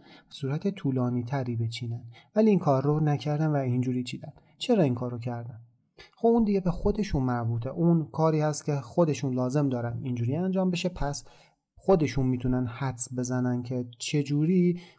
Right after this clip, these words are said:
برای اونها بهتر خواهد بود که یه محیط کاری داشته باشن که حد اکثر بازدهی رو برایشون داشته باشه. نرم افزار افتر افکت هم به همین شکله،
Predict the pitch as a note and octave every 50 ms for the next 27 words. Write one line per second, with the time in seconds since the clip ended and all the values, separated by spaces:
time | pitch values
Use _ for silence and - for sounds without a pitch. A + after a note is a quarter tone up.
0 | _ - C3+ C#3 C#3+ D#3 E3 E3 D#3+ D3+ C#3 A2+ A#2+ D3+ D3 D3+ D3+ C#3+ D3+ C#3
1 | B2+ A#2 A#2 D3+ D3+ D3+ C3+ - D3 C#3 C3+ C#3 C#3 - C#3+ C#3 C#3+ - C#3 C#3
2 | C#3 C3+ C#3 C3 B2+ B2+ - C#3 C3 - C3+ B2+ B2+ C#3+ F3 F#3 F3 E3 D3 -
3 | E3 D#3+ D#3 - - D#3 D3+ D3+ - B2+ B2+ B2+ A#2+ - B2 B2 A#2+ - E3+ F3+
4 | F#3 E3 D#3+ D#3 D3 C#3+ C#3 C3 B2 C3+ C3+ C3 B2+ B2 B2 B2 - C#3 C3+ C#3
5 | C#3 - - - - - _ - B2+ A#2+ A#2 A#2+ A#2 A2+ A2+ - - F3 F#3+ G3+
6 | G3 F#3 F3 E3+ - E3 D3+ D3+ C#3+ C#3+ - - C3 B2+ A#2+ A#2 C#3 B2+ - -
7 | C#3 C3+ C3+ C3+ C#3 B2+ A#2+ A2 A#2 A#2+ A#2 A2+ A#2+ C3 B2 - C3 C3 B2+